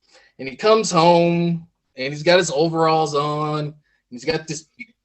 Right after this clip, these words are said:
pig in his, in his arm. He goes, Honey, look at here. I won, I won the pig down at the pig farm.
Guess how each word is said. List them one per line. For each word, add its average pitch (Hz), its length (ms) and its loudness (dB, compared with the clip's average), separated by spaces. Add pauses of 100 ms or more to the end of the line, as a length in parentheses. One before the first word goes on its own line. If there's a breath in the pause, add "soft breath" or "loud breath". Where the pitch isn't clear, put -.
(120)
pig 320 360 2
in 139 100 0
his, - 360 -12 (180)
in 139 100 -10
his 123 140 -12
arm. 135 200 -6
He 139 60 -16
goes, 143 240 -8
Honey, 349 300 0
look 403 240 0
at 277 100 -6
here. 349 380 0 (160)
I 349 60 -10
won, 311 440 -4 (100)
I - 40 -6
won 370 220 0
the 254 80 -4
pig 359 400 0
down 302 260 -8
at 302 140 -10
the - 60 -20
pig 403 320 0
farm. 226 320 -10